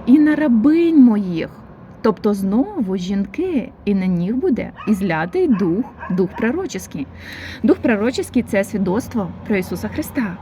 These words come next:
проповідь Євангелія і є це свідоцтво. І я проповідую про Господа Бога нашого Ісуса Христа. І тому виконую волю Божю.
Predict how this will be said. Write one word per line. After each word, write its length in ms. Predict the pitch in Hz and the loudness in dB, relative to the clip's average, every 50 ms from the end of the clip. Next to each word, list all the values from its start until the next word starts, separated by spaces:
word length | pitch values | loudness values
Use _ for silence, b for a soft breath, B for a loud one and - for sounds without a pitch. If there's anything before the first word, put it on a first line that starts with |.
| - - | -8 -4
проповідь 440 | 233 220 208 180 202 185 190 175 - | -2 0 0 0 -2 -4 -4 -4 -4
Євангелія 580 | 196 185 208 277 381 370 320 277 233 202 185 - 262 | -2 0 0 0 0 2 2 2 4 2 0 -2 0
і 40 | 269 | 2
є 240 | 277 226 202 240 | 2 2 2 0
це 220 | - - 233 202 208 | -2 -2 -4 -4 -4
свідоцтво. 560 | - 214 208 220 277 285 - - 226 196 175 - | -4 -2 -2 0 0 -2 -4 -4 -4 -4 -2 -2
І 60 | 226 | 0
я 160 | 214 220 196 196 | 0 0 0 -2
проповідую 840 | - 202 180 185 196 185 180 220 277 254 240 196 180 - 165 - - - - - - | -4 -6 -6 -6 -6 -4 0 0 2 2 0 -2 -4 -4 -6 -8 -8 -12 -16 -12 -8
про 160 | - 220 190 | -4 -2 -2
Господа 360 | 185 190 247 - - - - 285 | -2 -2 -4 -4 -6 -2 2 2
Бога 340 | 226 202 202 226 247 285 | 2 4 2 2 2 2
нашого 380 | 247 214 196 233 - - 233 247 | 2 2 2 -2 -4 -4 -4 -4
Ісуса 300 | 233 233 185 180 - 226 | -2 -4 -6 -6 -8 -8
Христа. 400 | - - 269 - - 302 302 311 B B B B | -8 -8 -10 -8 -8 -8 -8 -8 B B B B
І 80 | - 233 | 0 0
тому 300 | - 208 180 208 466 523 - | 0 2 2 2 2 2 2
виконую 460 | 254 - - - 370 508 494 415 277 | 0 -2 0 0 -2 0 2 2 2
волю 260 | 190 185 196 247 359 349 | 2 2 0 -2 0 0
Божю. 420 | 247 214 196 208 202 196 208 190 | 0 0 0 0 -2 -4 -4 -6